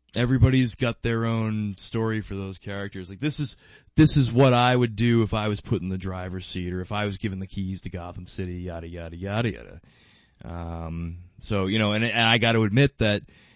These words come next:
if, uh, you know, I ever did become, you know, a, uh, an industry writer someday, or if you did, like, you know, tell me you would not, like, dive head first at a chance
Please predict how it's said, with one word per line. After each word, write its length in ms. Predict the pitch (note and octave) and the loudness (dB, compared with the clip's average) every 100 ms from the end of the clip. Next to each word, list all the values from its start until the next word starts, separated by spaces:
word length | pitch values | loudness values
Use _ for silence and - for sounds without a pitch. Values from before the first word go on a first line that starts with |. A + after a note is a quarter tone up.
| _ | _
if, 340 | G#2 A2 - | -2 -2 0
uh, 720 | G#2+ A2 G#2+ G#2 G2+ F#2+ F#2 F2 | 0 2 2 2 0 0 0 -2
you 140 | - G#2+ | -4 -2
know, 80 | G2 | -2
I 80 | |
ever 260 | F2+ A2 A2 | -2 -2 -2
did 380 | F#2 A2 C3 A#2 | -2 0 0 0
become, 760 | G#2+ - A2 A#2 G#2+ F2 F2 | -6 -6 -2 0 0 -2 -6
you 100 | E2 | -6
know, 260 | F#2 F2 F2 | -4 -4 -4
a, 80 | F2 _ - | -6 _ -14
uh, 280 | D2+ D#2+ D#2 | -10 -8 -6
an 160 | F2+ | -4
industry 580 | G#2 A2 A2 G2+ G2+ G2 | -2 0 -2 -4 -6 -6
writer 420 | F#2+ F#2+ G2 G2 G2 C#2+ - | -4 -4 -4 -4 -6 -12 -14
someday, 600 | - A2 G#2 F#2+ F#2+ A2 | -8 -4 -4 -4 -2 -2
or 140 | G2+ | -2
if 80 | F#2+ | -4
you 160 | G#2 G#2+ | -4 -4
did, 260 | G#2 G#2+ G#2 - - - | -2 -4 -8 -18 -20 -8
like, 180 | G2 F#2 | -6 -2
you 60 | |
know, 160 | A2 G2+ D2 - | -2 -2 -6 -14
tell 260 | - F3 F#3+ | 0 4 6
me 120 | F3+ | 8
you 420 | D3+ C3 C3 B2+ | 6 4 6 6
would 300 | A2+ A#2 B2+ | 6 4 4
not, 360 | A#2 A#2+ A#2 A2 _ | 2 0 0 -2 _
like, 240 | - F#2+ F2 G2 G2+ _ _ _ _ A#2 A2 | -12 -12 -12 -18 -20 _ _ _ _ -20 -6
dive 640 | - D3 D#3+ D#3+ C3+ A2+ G#2+ | -2 0 2 2 2 -2 -2
head 320 | C#3 D3 B2+ | 0 0 0
first 320 | - C3 B2 | -2 -2 0
at 100 | A2+ | -2
a 60 | G#2 | -4
chance 840 | - - A2+ B2 G2 - - - | -6 -4 -2 -2 -4 -8 -10 -14